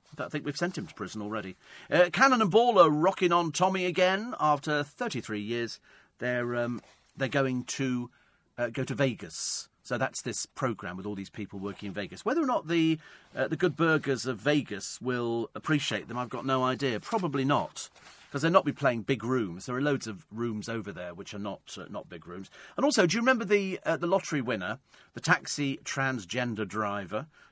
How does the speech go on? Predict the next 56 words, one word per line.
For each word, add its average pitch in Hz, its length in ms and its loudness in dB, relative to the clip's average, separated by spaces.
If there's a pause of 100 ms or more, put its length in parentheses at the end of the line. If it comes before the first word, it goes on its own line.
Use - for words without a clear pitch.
Not - 120 -14
that 101 80 -8
it 98 60 -6
makes 95 220 -10
any 95 140 -8
difference. 87 460 -12
But 135 100 -4
anyway, 123 260 0 (300)
and 131 180 0
the 139 60 2
neighbours 160 340 4
clubbed 143 320 0
together 135 300 0
and 110 100 -4
said, 123 100 -4
"We 120 80 -6
don't 151 100 -2
want - 80 -6
her 113 60 -4
living 107 240 -4
here. 104 300 -6 (360)
She'll - 180 -2
bring 104 240 -4
the 104 80 -4
tone 110 280 -2
of 107 60 -4
the 120 60 -6
neighbourhood 98 480 -6
down," 98 240 -6
which, 151 80 -6
of 190 80 -10
course, 214 160 -2
is 120 80 -8
quite 123 220 0
right. 117 260 2
She 117 120 -6
will 120 220 0
do. 90 240 -10 (460)
And, 135 360 -2
and 135 160 -2
they 139 80 0
said, 139 180 -4
"Because 123 240 -8
she's 131 200 -6
an 127 100 -4
attention 156 400 -6
seeker." - 500 -10
Well, 147 120 0
blow 107 200 -4
me 113 80 -4
down, 110 200 -6
she's 107 160 -10
in 117 80 -6
the 113 60 -10
papers 113 360 -8
today, 117 260 -4